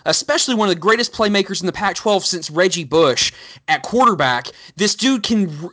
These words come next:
can literally do it all, and he made him look like a, he made him look like freaking Doug Peterson playing quarterback. Like, he made him look awful. And I don't know how you do that whenever you had Johnny Manziel win a Heisman in your offense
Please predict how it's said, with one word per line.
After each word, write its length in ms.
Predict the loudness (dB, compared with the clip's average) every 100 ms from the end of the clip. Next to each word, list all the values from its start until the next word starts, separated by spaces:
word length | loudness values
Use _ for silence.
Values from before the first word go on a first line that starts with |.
| -2
can 180 | 0 0
literally 340 | 0 0 0
do 160 | 0 0
it 60 | 4
all, 260 | 4 6
and 120 | 2
he 120 | -2 -2
made 280 | 0 2
him 200 | 2 0
look 220 | 0 -2 2
like 200 | 2 2
a, 80 | -4 -6
he 120 | -6 -2
made 180 | 0
him 80 | 0
look 180 | 0 0
like 160 | 0 -2
freaking 440 | -6 -4 -2 -2 -6 -20 -20 -16 -16 _
Doug 300 | 4 4 4
Peterson 540 | 0 2 2 2 0 -2
playing 320 | 2 4 4
quarterback. 600 | 4 4 4 0 -4 -10 _ _ -4
Like, 160 | 0 0 -2
he 160 | -2 2
made 200 | 2 2
him 120 | 2
look 240 | 2 0 -2
awful. 540 | 4 4 4 -2 -8 _ _ _ _ -6 2
And 80 |
I 80 | 4
don't 120 | 6
know 120 | 6 4
how 100 | 2
you 180 | 0
do 260 | 0 0 2
that 200 | 4 2
whenever 220 | 2 0
you 160 | 0 -2
had 320 | 2 0 2
Johnny 280 | 2 2 2
Manziel 680 | 0 -2 2 4 4 2 0
win 240 | -2 2
a 80 | 2
Heisman 500 | 0 0 -2 0 -2
in 80 | -2
your 140 | -4 0
offense 520 | 2 2 -2 -4